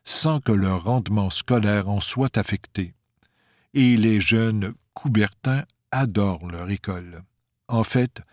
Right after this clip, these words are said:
des jeunes en bonne condition physique sont plus aptes à se concentrer, à persévérer sur des tâches faisant appel à l'intellect et à retenir les connaissances transmises en classe parce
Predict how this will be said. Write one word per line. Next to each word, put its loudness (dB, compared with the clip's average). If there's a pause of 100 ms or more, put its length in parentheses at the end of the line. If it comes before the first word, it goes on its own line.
(360)
des 4
jeunes 2
en -2
bonne 2
condition 0
physique 0 (400)
sont 0
plus 0
aptes -2 (100)
à 0
se -2
concentrer, -4 (300)
à 0
persévérer 2
sur -4
des 2
tâches -2
faisant -2
appel 0
à -4
l'intellect -2 (380)
et 4
à 2
retenir 2
les 0
connaissances 0
transmises 0
en -4
classe -4 (160)
parce -2